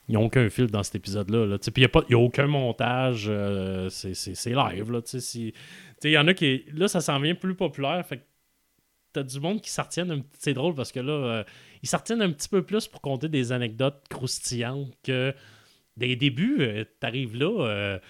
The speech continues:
tu sais, t'es, t'es devant le public, tu t'attends pas que c'est filmé, tu t'attends pas que ça soit écouté. Fait que, tu sais, les, le monde se laissait un peu plus aller. Là, tu sais, j'ai l'impression qu'ils <laughs> s'en retiennent un petit peu plus à soixante mille views par année. Puis souvent, les, les,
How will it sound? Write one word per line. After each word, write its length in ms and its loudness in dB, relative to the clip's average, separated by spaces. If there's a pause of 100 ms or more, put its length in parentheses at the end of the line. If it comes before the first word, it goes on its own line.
(680)
tu 80 -2
sais, 60 0
t'es, 100 -6
t'es 180 -2
devant 180 2
le 60 -2
public, 520 -2
tu 100 -12
t'attends 300 0
pas 100 -6
que 60 -8
c'est 120 0
filmé, 440 -4
tu 100 -14
t'attends 240 -4
pas 100 -8
que 60 -10
ça 100 -6
soit 200 -4
écouté. 420 -6
Fait 160 -8
que, 60 -8
tu 220 -6
sais, 20 -2
les, 720 -6
le 160 -4
monde 240 0
se 80 -2
laissait 280 -4
un 60 -4
peu 140 -4
plus 300 -4
aller. 340 0
Là, 360 0 (200)
tu 80 -4
sais, 60 -4
j'ai 80 -2
l'impression 440 -2
qu'ils 380 0
<laughs> 0 -
s'en 140 0
retiennent 240 0
un 80 4
petit 220 -6
peu 100 0
plus 240 -2
à 80 -2
soixante 420 -6
mille 140 0
views 180 0
par 160 2
année. 220 2
Puis 420 -10
souvent, 160 4
les, 160 8
les, 300 4